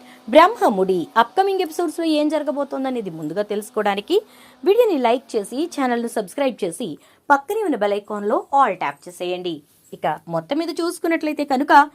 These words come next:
కళ్యాణ్ వాళ్ళ పుణ్యమా అని రాజ్ కావ్యల శోభనం ఆగిపోయింది. మళ్ళీ కొత్త సమస్య. ఈ సమస్య నుంచి బయటపడేయడానికి మళ్ళీ కొత్త ప్లాన్స్ తప్పవు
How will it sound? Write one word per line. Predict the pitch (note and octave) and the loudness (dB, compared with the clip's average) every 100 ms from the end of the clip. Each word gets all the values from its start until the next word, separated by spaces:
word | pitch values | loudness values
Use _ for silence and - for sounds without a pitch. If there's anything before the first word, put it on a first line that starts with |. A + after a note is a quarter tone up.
| _ _ _ - | _ _ _ 4
కళ్యాణ్ | E4 D#4 E4 D#4 | 4 6 4 4
వాళ్ళ | C#4+ A#3+ | 4 2
పుణ్యమా | A#3 G3+ A3+ A#3+ | -2 -4 0 0
అని | A#3 C#4 B3 C4+ _ A#3 | 0 0 -4 -8 _ 2
రాజ్ | A#3+ A#3 A3+ | 6 6 4
కావ్యల | A#3 G#3 F#3+ G3 F#3 | 2 2 2 2 0
శోభనం | F#3+ G#3+ G3 G#3+ G3+ E4 C#4+ | -2 0 2 2 -2 -4 2
ఆగిపోయింది. | C4 G3 F#3 G3+ G3 G3+ G3+ _ _ _ _ | 2 2 -4 -6 -4 -4 -8 _ _ _ _
మళ్ళీ | G#3 F3+ F3+ F#4+ | 0 2 4 2
కొత్త | G4+ F#4+ F#4+ | 2 0 -2
సమస్య. | - F4 E4+ F4 D#4+ - _ G#3 | -2 -2 -2 0 -2 -2 _ -10
ఈ | F#3+ | -2
సమస్య | G3 F#3 A3+ C4 | -2 -2 -4 -2
నుంచి | A#3+ A3 A3+ | -2 -2 0
బయటపడేయడానికి | F#3 F#3 A#3 A3 G3+ G3 F#3+ F#3 C4 G3+ A#3 - - _ | 0 0 0 0 0 -2 -4 -4 -4 -4 -4 -10 -20 _
మళ్ళీ | C4+ A3+ F#3 B3+ | 2 4 2 -2
కొత్త | - G#3+ - | -2 -4 -4
ప్లాన్స్ | B3 A3 G3+ G#3 - | -2 0 0 -2 -12
తప్పవు | - - C#4+ E4+ F4 | -10 4 4 6 2